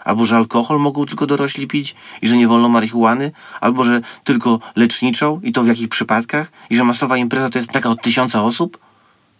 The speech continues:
A kiedy można w ogóle łowić dorsza, albo ile dać na polskie filmy? Jezu, to jest tyle roboty. I jeszcze to pięćset plus ogarnąć,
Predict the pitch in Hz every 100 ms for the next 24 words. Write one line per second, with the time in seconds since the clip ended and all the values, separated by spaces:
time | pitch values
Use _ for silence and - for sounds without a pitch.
0 | _ - - 143 127 120 120 120 120 117
1 | 107 90 110 117 - 139 - - 104 113
2 | 113 104 107 107 104 - 113 - 101 -
3 | 135 147 156 _ _ - 170 123 113 240
4 | - 190 175 160 156 151 120 117 117 _
5 | _ - 117 127 143 123 110 _ - 143
6 | 135 127 - 147 98 80 76 73 71